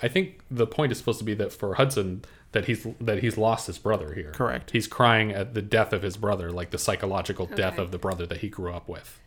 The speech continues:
Speaker 3: See, I wasn't clear on that because at the same time, his motivation here is to get his brother over this, you know, cr-, you know, crazy whatever he was going through in,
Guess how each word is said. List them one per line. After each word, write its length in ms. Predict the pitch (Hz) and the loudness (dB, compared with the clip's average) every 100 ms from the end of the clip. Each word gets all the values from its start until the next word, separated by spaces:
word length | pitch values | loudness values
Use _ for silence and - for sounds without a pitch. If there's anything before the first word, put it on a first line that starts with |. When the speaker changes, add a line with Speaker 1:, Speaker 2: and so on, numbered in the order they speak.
| - | -12
Speaker 3:
See, 300 | - - 302 | -6 -2 0
I 140 | 269 294 | 2 2
wasn't 260 | 311 - | 2 0
clear 300 | - 262 240 | -2 2 4
on 120 | 202 180 | 4 2
that 180 | 156 | -2
because 260 | 202 220 226 | -4 -4 -2
at 100 | 226 | 0
the 60 | 240 | 0
same 240 | 277 262 | 0 0
time, 360 | 247 233 208 - | -2 -2 -2 -4
his 600 | 190 226 220 220 214 - - | -6 4 6 6 2 -4 -6
motivation 960 | 202 202 202 196 185 220 247 240 196 185 | -10 -4 -2 -2 2 2 2 -2 -4 -4
here 480 | 190 180 180 - - | -2 0 0 -2 -2
is 420 | 180 170 - - | -4 -2 -2 -2
to 520 | - 185 175 170 165 - - - - - - - - - | -4 -2 0 0 -2 -8 -20 -20 -20 -20 -20 -20 -20 4
get 240 | 208 185 | 6 6
his 200 | 190 190 | 4 -4
brother 600 | 185 190 180 170 156 - - _ - | 2 4 4 4 4 0 -18 _ 6
over 760 | 214 190 202 180 175 170 - - | 8 8 4 4 2 -2 -8 -2
this, 480 | 175 170 - - - - | 0 0 -2 -4 -8 -4
you 80 | 180 | 0
know, 180 | 160 156 | 0 -2
cr-, 340 | - - 214 - - - - | -6 -2 -2 -2 -14 -20 -6
you 160 | 190 | -2
know, 120 | 180 | -2
crazy 920 | - - 233 220 202 190 180 170 165 - - - _ _ - | -4 2 2 2 0 -2 -2 -4 -6 -12 -20 -20 _ _ -18
whatever 600 | - 190 185 190 196 180 | -8 0 4 4 6 2
he 160 | 175 185 | 2 -2
was 120 | 170 | -2
going 320 | 190 202 202 185 | 4 4 4 0
through 300 | 175 170 165 | -2 0 0
in, 280 | 165 175 | 0 -4